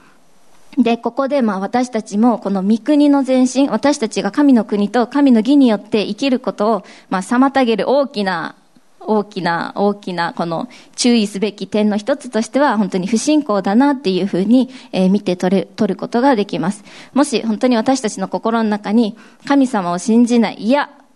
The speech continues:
ここまででしょう」っていう、まあ、故郷なので慣れ親しんだものもあったかもしれないですね。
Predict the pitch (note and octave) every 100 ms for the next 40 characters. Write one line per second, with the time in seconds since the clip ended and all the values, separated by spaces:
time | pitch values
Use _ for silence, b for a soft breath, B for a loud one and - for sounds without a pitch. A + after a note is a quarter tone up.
0 | _ _ _ _ - - - B3 D4+ D4
1 | A3+ F3 G3 C4+ A#3+ - D#3+ - - G3+
2 | E3 - - D4 C#4+ A#3+ G3 F#3+ F3 F3
3 | G3+ B3+ D4+ D4 D#4 D#4+ B3 G3 F#3 F3
4 | F3+ G#3 F#3+ E3+ D#3 - F3 E3+ D#3 G#3
5 | -